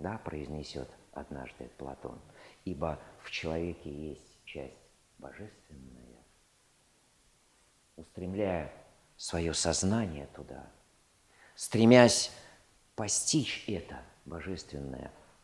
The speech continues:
давая ему узды правления и нашей психикой, и нашим физическим телом. Вот это Платон называет высшим благом в человеке.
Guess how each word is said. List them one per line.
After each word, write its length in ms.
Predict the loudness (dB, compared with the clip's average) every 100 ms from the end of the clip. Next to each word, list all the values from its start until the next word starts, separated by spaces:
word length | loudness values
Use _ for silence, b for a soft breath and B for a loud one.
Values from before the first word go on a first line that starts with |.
| -18
давая 460 | -6 -2 2 4 4
ему 840 | 2 0 -4 -4 -4 -4 -6 -10 -16 -20 -20 _ _ _ _ _ _ _ _ -18
узды 460 | -16 -10 -4 -4 -6 -18 -20 -20 -20 _ _
правления 800 | -10 -6 -4 0 0 0 -4 -12 -20 -20 -20 _ -16
и 80 | -8
нашей 320 | -4 -2 -4
психикой, 720 | -2 -2 0 -2 -4 -8 -10 -12 -18
и 60 | -14
нашим 420 | -14 -12 -14 -16 -20 -20 -20 _ _ _ _
физическим 680 | -20 -20 -18 -20 -20 -20 -20
телом. 340 | -20 -20 -20 -20 _ _ _ _ _ _ _ _
Вот 160 | -20 -20 -20 -16
это 340 | -16 -16 -20 -20 -20 -20
Платон 440 | -18 -16 -16 -16
называет 480 | -16 -16 -16 -16 -18 -20 -20 _ -20
высшим 460 | -18 -16 -16 -16
благом 360 | -14 -14 -16 -18
в 20 | -20
человеке. 320 | -20 -20